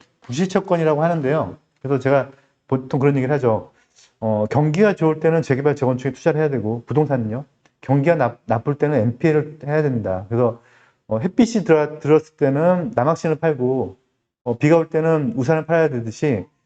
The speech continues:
우리는 우산을 팔 준비도 해야 된다. 그래서 경기가 나빠졌을 때는, 재개발, 재건축이 나빠지면 그러면 손 놓고 있을 때가 아니고, 그때는 다른 상품을 선택해야 된다는 게 제 생각이에요.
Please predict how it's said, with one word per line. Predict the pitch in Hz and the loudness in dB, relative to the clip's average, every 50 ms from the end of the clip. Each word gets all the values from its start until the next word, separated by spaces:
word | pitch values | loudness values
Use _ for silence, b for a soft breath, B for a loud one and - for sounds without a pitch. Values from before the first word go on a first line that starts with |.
| _ _ _ _ _ _ | _ _ _ _ _ _
우리는 | 139 139 147 165 170 160 156 165 151 113 90 - - _ _ _ _ _ | 0 2 2 4 4 4 4 2 2 0 -4 -8 -12 _ _ _ _ _
우산을 | - 143 147 143 185 196 190 190 185 185 | -2 0 0 2 2 0 2 0 -2 0
팔 | - 190 185 180 | 0 0 0 0
준비도 | - - 147 147 139 139 131 135 131 | -2 -6 -6 -4 -4 -4 -4 -4 0
해야 | 139 190 202 185 | 2 2 2 4
된다. | 151 123 117 107 107 104 107 107 95 - _ _ _ _ _ _ | 2 0 -2 -2 0 0 0 -2 -4 -8 _ _ _ _ _ _
그래서 | - 139 135 165 180 180 180 180 - _ _ _ _ _ _ _ _ _ _ _ - | -2 0 2 4 2 2 0 -4 -12 _ _ _ _ _ _ _ _ _ _ _ -2
경기가 | 139 151 160 180 180 | -2 0 2 2 2
나빠졌을 | 165 131 127 - - 170 151 160 147 - - | 2 0 0 0 0 0 2 0 -2 -2 -4
때는, | _ 151 147 160 160 | _ -2 0 0 0
재개발, | 160 - 135 147 156 - | 0 2 2 4 2 2
재건축이 | - 139 127 - 143 | 0 -4 -6 -2 -2
나빠지면 | 131 104 - - 139 135 117 117 117 127 151 175 180 180 - _ _ _ | -2 0 2 2 0 0 0 -2 -2 0 0 0 0 -2 -6 _ _ _
그러면 | - 151 151 151 147 147 | -2 0 2 2 0 2
손 | - 220 | 4 6
놓고 | 226 233 226 180 | 6 6 4 0
있을 | - - - | -2 -2 0
때가 | - 156 156 147 | 2 4 4 4
아니고, | 120 113 113 117 143 139 107 90 - - _ | 2 2 0 0 0 -2 -2 -2 -6 -12 _
그때는 | - - 139 - - 151 156 180 214 220 226 - _ _ _ _ _ _ _ _ _ _ _ _ _ _ _ _ _ _ _ _ _ - | -6 -6 -6 -2 0 2 4 4 4 2 0 -4 _ _ _ _ _ _ _ _ _ _ _ _ _ _ _ _ _ _ _ _ _ -8
다른 | - 139 156 180 202 208 | -4 0 2 2 2 2
상품을 | 208 - 208 202 - 202 196 190 180 | 2 2 0 0 -2 -2 -2 -2 0
선택해야 | - 214 208 - 226 214 220 - 214 190 175 | 0 -2 0 0 0 -2 0 0 0 0 0
된다는 | 160 156 147 143 139 147 160 | 0 0 0 0 0 0 0
게 | 165 | 0
제 | 127 131 | 0 0
생각이에요. | 117 135 135 123 110 101 95 95 92 90 87 90 90 | 2 2 2 2 0 -2 -4 -4 -6 -6 -6 -8 -10